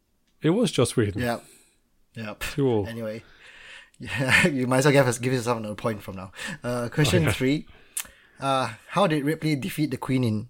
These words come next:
Speaker 2: Aliens?
Speaker 1: Uh, she blasts her out of the airlock.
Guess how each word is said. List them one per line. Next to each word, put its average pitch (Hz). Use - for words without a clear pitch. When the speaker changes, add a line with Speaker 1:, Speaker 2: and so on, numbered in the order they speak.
Speaker 2:
Aliens? 117
Speaker 1:
Uh, 107
she 117
blasts 139
her 131
out 120
of 107
the 117
airlock. 95